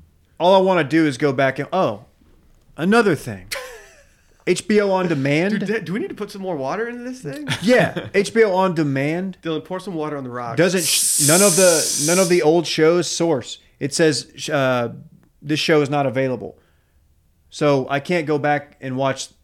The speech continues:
Speaker 1: old Sopranos or The Wire. Like, I'm, I, that's all I wanna do is go watch old shows.
Speaker 2: I'll be honest, I don't even know whose T V, I, I don't even know whose H B O I'm logged into right now on my Apple T V,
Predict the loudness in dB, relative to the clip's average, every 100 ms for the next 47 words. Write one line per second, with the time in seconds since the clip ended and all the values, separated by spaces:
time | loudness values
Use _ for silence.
0 | -8 -6 -4 -6 -4 -2 -2 -4 -6 -8
1 | -8 -4 -2 0 0 -2 -4 -6 -6 -8
2 | -8 -6 -4 -2 0 0 2 2 0 2
3 | 2 2 2 0 2 0 -2 -4 -4 -4
4 | -4 -4 -12 -20 _ _ _ _ _ -8
5 | -6 -4 -6 -8 -8 -6 -6 -8 -10 -12
6 | -12 -12 -12 -14 -20 -16 -14 -12 -12 -12
7 | -12 -10 -10 -8 -10 -12 -14 -16 -18 -16
8 | -16 -14 -16 -16 -18 -18 -16 -14 -16 -16
9 | -16 -16 -16 -18 -20 -18 -16 -14 -16